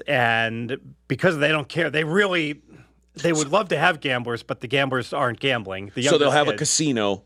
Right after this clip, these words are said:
Speaker 2: but it's not their priority.
Speaker 1: Yes, it's more an amenity for people to have because they know that the kids will just, like, go ahead and buy five hundred dollar bottles of, of, um, grape soda and, you know, they're worth five dollars and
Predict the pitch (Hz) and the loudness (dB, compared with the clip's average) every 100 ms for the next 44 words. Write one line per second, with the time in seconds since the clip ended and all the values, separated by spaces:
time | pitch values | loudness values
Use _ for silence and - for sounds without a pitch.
0 | _ 127 117 - 113 107 95 101 90 78 | _ 2 2 0 0 0 0 2 2 0
1 | 57 - - 170 131 - - 135 165 175 | -4 -10 -2 2 2 2 -6 -4 0 2
2 | 160 135 127 147 151 139 139 - 135 107 | 2 0 0 0 0 -2 -2 -4 -8 -6
3 | 143 127 127 110 - 120 127 123 113 113 | -8 -4 -6 -4 -2 2 2 0 -4 -6
4 | 117 98 131 123 123 107 101 120 135 117 | -6 -4 -2 0 -2 -2 -8 -4 -4 -4
5 | 113 117 101 - 127 110 127 117 113 104 | -4 -4 -6 -4 -2 -2 0 0 0 -2
6 | 104 101 107 107 101 127 113 107 107 98 | -6 -2 0 0 -2 -2 -2 -4 -6 -2
7 | 104 104 104 95 - 113 104 104 101 95 | -2 -2 -4 -6 -6 -2 -2 -2 -4 -6
8 | 117 92 - - 113 98 92 87 - 107 | -12 -14 -14 -4 -2 -2 -4 -10 -6 -4
9 | 95 92 - 113 107 - 123 107 104 101 | -4 -6 -2 -2 -2 -6 -4 -2 -4 -4
10 | 95 90 - - - - 117 92 90 101 | -8 -14 -18 -20 -18 -8 -6 -6 -8 -8
11 | 98 98 104 101 - 120 107 101 95 101 | -6 -4 -2 -4 0 0 0 -2 -4 -6
12 | 98 98 90 | -8 -10 -12